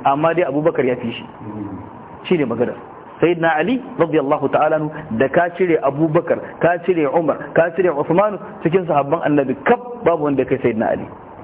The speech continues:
Amma abin da muke inkari shine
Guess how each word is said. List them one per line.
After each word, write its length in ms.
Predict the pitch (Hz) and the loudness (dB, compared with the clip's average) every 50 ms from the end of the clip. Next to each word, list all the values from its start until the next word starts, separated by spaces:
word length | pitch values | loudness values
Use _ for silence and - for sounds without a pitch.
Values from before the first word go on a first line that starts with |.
| - - - - - - - - - - - - - | -16 -14 -14 -16 -16 -18 -18 -18 -20 -20 -20 -4 0
Amma 520 | - 151 156 151 147 147 160 196 262 247 - - - - - - - | 2 2 2 0 0 2 2 2 2 0 -4 -8 -12 -14 -6 -2 0
abin 260 | 135 135 151 175 170 | 2 2 2 0 0
da 60 | 156 | 0
muke 180 | 156 160 156 160 | 0 2 2 0
inkari 480 | 147 - 139 131 - 165 180 196 196 170 | 0 2 0 2 2 2 2 2 0 -4
shine 280 | 139 196 226 220 185 - | -2 0 2 2 2 0